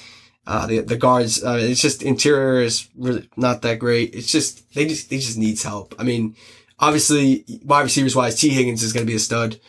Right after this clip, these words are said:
You have Tyler Boyd, A J Green. I don't know if he's gonna stay or he's gonna go, but, you know, obviously he's got targets, of course,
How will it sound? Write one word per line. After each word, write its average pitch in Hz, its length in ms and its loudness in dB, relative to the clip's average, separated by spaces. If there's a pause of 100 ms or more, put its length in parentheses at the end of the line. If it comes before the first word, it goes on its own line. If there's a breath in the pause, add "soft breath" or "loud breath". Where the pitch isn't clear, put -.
(200 soft breath)
You 117 100 -2
have 113 100 -2
Tyler 123 240 2
Boyd, 117 480 2
A 123 120 0
J 120 140 -2
Green. 113 260 0
I 110 120 0
don't 113 100 0
know 110 160 0
if 107 80 -6
he's 110 140 -2
gonna 110 120 -2
stay 117 540 0
or - 80 -12
he's 113 220 -4
gonna 110 160 -2
go, 123 360 4 (540 loud breath)
but, 110 320 -2 (140)
you 113 140 -8
know, 110 80 -2
obviously 117 260 0
he's 117 100 0
got 117 300 -2
targets, 123 640 0 (320)
of 110 140 -10
course, 117 600 -2